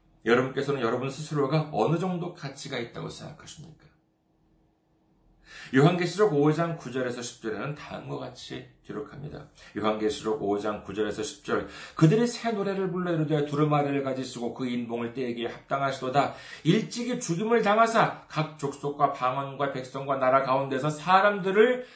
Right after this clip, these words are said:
피로 사서 하나님께 드리시고 그들로 우리 하나님 앞에서 나라와 제사장들을 삼으셨으니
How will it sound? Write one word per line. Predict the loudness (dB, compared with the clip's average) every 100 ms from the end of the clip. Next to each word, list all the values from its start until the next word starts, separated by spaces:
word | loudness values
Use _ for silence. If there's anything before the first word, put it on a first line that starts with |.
| -20 _
피로 | -14 -6 -2 0 0 0
사서 | -4 -8 -10 -4 2 2 2 -8 -10
하나님께 | -4 0 0 0 -4 -2 -2 0
드리시고 | -2 0 -2 2 2 2 -4 -6
그들로 | -2 0 2 2
우리 | 4 4 2
하나님 | 0 -2 0 0
앞에서 | -2 -2 -2
나라와 | 0 2 2 2
제사장들을 | 0 -2 0 0 0 0 -2
삼으셨으니 | -4 -4 -4 -4 0 2 2